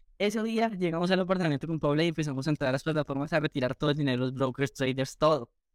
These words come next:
Y una forma más sencilla hacerlo por criptos. Entonces me acuerdo mucho que con Pau nos fuimos para un, un amigo de ella que es importador, exportador de China, productos de China,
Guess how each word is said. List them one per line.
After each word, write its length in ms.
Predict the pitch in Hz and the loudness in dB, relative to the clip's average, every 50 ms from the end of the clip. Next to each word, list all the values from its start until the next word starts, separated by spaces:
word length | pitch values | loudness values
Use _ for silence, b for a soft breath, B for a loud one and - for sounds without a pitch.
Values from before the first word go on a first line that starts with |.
| _ _ _ _ _ _ _ _ _ _ _ _ _ _ _ _ _ _ _ _ _ - | _ _ _ _ _ _ _ _ _ _ _ _ _ _ _ _ _ _ _ _ _ -6
Y 120 | - 214 214 | -2 0 2
una 120 | 214 220 | 2 2
forma 200 | 214 226 220 214 | 0 2 2 2
más 160 | 208 208 202 | 2 2 0
sencilla 360 | - - 208 196 185 214 202 190 | 0 -4 -4 -4 -2 0 0 2
hacerlo 260 | 190 196 170 170 156 | 2 2 -2 -2 -4
por 160 | - 170 - | -4 -8 -6
criptos. 540 | - 214 302 - - - 107 - - - _ _ _ _ _ _ _ _ _ _ _ - | -2 -4 -4 -4 -4 -10 -10 -10 -12 -20 _ _ _ _ _ _ _ _ _ _ _ -2
Entonces 440 | 151 151 151 - 135 135 139 147 | -2 0 2 2 0 0 0 0
me 60 | 156 160 | 0 0
acuerdo 240 | 156 - 135 139 | 0 -2 -2 -2
mucho 200 | 143 143 - 156 | -2 -4 -4 -8
que 40 | - | -8
con 160 | - 151 151 | -6 -6 -4
Pau 220 | - 160 151 147 147 | 2 2 2 4 2
nos 120 | 147 139 | 0 -2
fuimos 240 | 151 139 135 135 - | -2 -4 -4 -4 -4
para 680 | - 151 143 143 143 139 135 127 123 123 120 120 113 _ _ | -2 -2 0 0 0 0 0 -2 -2 -2 -4 -6 -8 _ _
un, 240 | - 131 131 135 - | -20 -20 -18 -12 -6
un 120 | 147 147 | -2 0
amigo 220 | 151 165 175 170 180 | 0 2 2 2 2
de 100 | 175 160 | 2 2
ella 160 | 139 156 160 | 2 0 0
que 300 | - - 160 143 135 131 | 0 0 0 2 2 0
es 100 | 123 139 | -2 -2
importador, 320 | 147 - 165 - 151 143 | -4 -4 -2 0 0 -2
exportador 320 | - - 151 156 156 143 131 | -2 -4 -4 -2 -2 0 -2
de 100 | 143 135 | -4 -4
China, 260 | - - 175 160 151 | -2 -2 -2 -2 -2
productos 300 | - - 143 123 - 131 | -2 -2 -4 -4 -2 -2
de 80 | 143 147 | -2 -2
China, 340 | - - 160 139 139 156 | 0 0 0 0 -2 -4